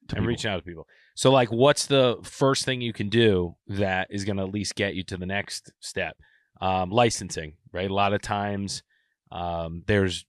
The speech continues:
Speaker 2: new endeavors that require a license. Uh, equipment. Big thing for me is like, "All right, I wanna start running, gotta get a treadmill." So, like, I can't run. I could, could run and go outside, but for me, I'm like, "I would love a treadmill."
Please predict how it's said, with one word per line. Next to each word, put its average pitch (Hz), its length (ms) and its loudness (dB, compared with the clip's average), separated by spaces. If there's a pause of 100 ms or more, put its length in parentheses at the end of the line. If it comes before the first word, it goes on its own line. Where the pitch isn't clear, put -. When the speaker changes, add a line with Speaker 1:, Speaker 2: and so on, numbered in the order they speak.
Speaker 2:
new 98 460 0
endeavors 95 580 -2
that 85 220 -4
require 92 320 -6
a 85 40 -12
license. - 500 -12 (440)
Uh, 85 440 -4
equipment. 90 500 -6 (680)
Big - 180 0
thing - 240 -6
for - 140 -6
me 95 180 -4
is 87 160 -8
like, 82 160 -10
"All 98 60 -2
right, 90 200 0
I 87 60 -6
wanna 92 220 0
start 90 220 -4
running, 90 360 -4 (100)
gotta 87 180 -6
get 85 80 -10
a 78 40 -12
treadmill." 71 440 -16 (380)
So, - 160 -10
like, 85 320 -8 (720)
I 117 120 -4
can't 110 280 -4
run. 113 400 2
I 113 120 -2
could, - 180 -4 (160)
could 196 220 0
run 120 320 -2 (100)
and 110 100 -6
go 107 80 2
outside, 101 500 -2 (340)
but 110 120 2
for - 120 -4
me, 139 120 2
I'm 113 120 -2
like, 104 120 -4
"I 104 80 -4
would 104 80 -2
love 107 200 4
a - 40 -8
treadmill." 95 500 -2